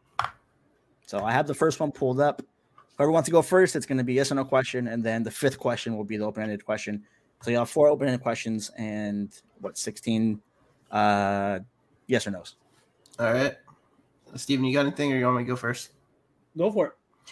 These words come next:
Speaker 2: Uh, is this actor affiliated with Marvel?
Speaker 1: Currently or has been?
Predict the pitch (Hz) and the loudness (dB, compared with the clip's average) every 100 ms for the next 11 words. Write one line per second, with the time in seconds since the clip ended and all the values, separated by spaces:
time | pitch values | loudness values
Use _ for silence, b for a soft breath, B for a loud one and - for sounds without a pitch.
0 | B B B B B - 117 123 120 - | B B B B B 2 6 8 6 2
1 | 139 127 123 127 139 156 151 - - - | 0 0 0 2 4 4 2 -2 -4 -10
2 | - _ _ _ _ _ _ _ 139 143 | -20 _ _ _ _ _ _ _ 2 2
3 | 139 - 127 127 131 - _ _ _ _ | 2 -2 -2 -2 -2 -8 _ _ _ _
4 | _ _ _ _ - - _ _ - 131 | _ _ _ _ -20 -20 _ _ -12 -4
5 | 135 143 135 131 127 131 127 120 107 107 | 2 4 4 4 2 2 2 2 0 -8
6 | - _ _ _ _ _ _ _ _ _ | -12 _ _ _ _ _ _ _ _ _
7 | _ _ _ _ _ _ _ - - - | _ _ _ _ _ _ _ -18 -16 -2
8 | 151 185 220 190 127 110 95 95 | 0 0 -2 0 2 2 0 -10